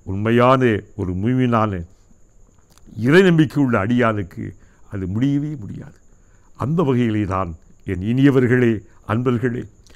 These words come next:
அல்லாஹ்விடத்தில் கையேந்துவதற்கு ஒவ்வொரு மணித்துளியும் ஏற்புடையது. ஒவ்வொரு நாளும், ஒவ்வொரு மாதமும். ஆனால் இப்புனித ரமலான் மிக மிக அதிகம். இது ரஹ்மத்துடைய மாதமாக,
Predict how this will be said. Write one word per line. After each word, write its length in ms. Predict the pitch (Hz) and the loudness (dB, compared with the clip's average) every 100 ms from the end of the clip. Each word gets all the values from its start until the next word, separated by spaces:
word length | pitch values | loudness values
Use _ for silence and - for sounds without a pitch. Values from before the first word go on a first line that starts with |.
| _ - - - - | _ -20 -20 -16 0
அல்லாஹ்விடத்தில் 880 | 135 196 214 214 202 202 - 190 156 | 4 8 8 8 8 6 6 4 6
கையேந்துவதற்கு 920 | 165 202 220 214 202 190 170 127 170 135 160 - _ - _ | 6 8 8 8 6 8 6 6 2 4 -2 -10 _ -20 _
ஒவ்வொரு 460 | 135 180 240 254 226 185 | 2 4 6 6 6 8
மணித்துளியும் 800 | 180 240 226 247 254 269 262 220 | 6 8 6 8 8 8 6 6
ஏற்புடையது. 640 | 165 180 175 160 139 123 113 - _ _ _ _ _ _ _ _ - | 6 6 4 4 4 0 -6 -10 _ _ _ _ _ _ _ _ -12
ஒவ்வொரு 400 | 104 110 117 113 95 | -8 -4 -2 -2 0
நாளும், 420 | 104 127 120 98 90 | 2 4 4 -2 -6
ஒவ்வொரு 380 | 107 123 127 120 101 98 | -2 -2 0 0 0 0
மாதமும். 480 | 131 123 117 98 101 _ - - | 0 -2 -6 -10 -18 _ -20 -10
ஆனால் 360 | 98 95 87 92 - - - | -8 -6 -10 -14 -20 -18 -12
இப்புனித 460 | 90 117 113 110 | -8 -4 -2 -2
ரமலான் 440 | 90 110 113 107 82 _ _ _ - | -2 -2 -2 -4 -6 _ _ _ -18
மிக 260 | 123 120 175 | -16 -10 -6
மிக 200 | 175 180 | -6 -6
அதிகம். 360 | - 113 - - - - _ _ - | -12 -14 -18 -20 -20 -20 _ _ -10
இது 100 | 107 92 | -6 -2
ரஹ்மத்துடைய 680 | 127 180 196 190 156 131 107 | 0 2 2 2 0 2 2
மாதமாக, 480 | 104 98 92 92 | -2 -4 -6 -10